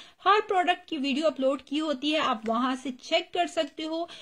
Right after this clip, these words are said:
चाहे आप YouTube पर भी चेक कर सकते हैं, Facebook पर भी चेक कर सकते हैं, अपलोडेड होती है कंप्लीट वीडियोज़ डिटेल में, आप चेक कर सकते हो, ठीक है। नेक्स्ट मैं आपको शो कर दूं इसमें,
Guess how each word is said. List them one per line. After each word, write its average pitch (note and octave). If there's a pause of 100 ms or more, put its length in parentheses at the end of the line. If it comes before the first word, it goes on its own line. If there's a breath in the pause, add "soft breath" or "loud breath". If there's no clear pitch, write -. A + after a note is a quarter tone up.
(160 loud breath)
चाहे C4
आप A3+
YouTube B3+
पर D4+
भी C#4+
चेक D4+
कर D4+
सकते C#4+
हैं, D#4+
Facebook A#3
पर D4
भी D4
चेक D4+
कर D4+
सकते D4
हैं, D#4+
अपलोडेड A3+
होती D4+
है E4+
कंप्लीट C4+
वीडियोज़ A#3+
डिटेल G#3+
में, -
आप A#3 (120)
चेक B3
कर G3+
सकते -
हो, -
ठीक D4
है। B4+ (640 loud breath)
नेक्स्ट F4+
मैं G4
आपको F4
शो D#4
कर E4
दूं E4
इसमें, C4+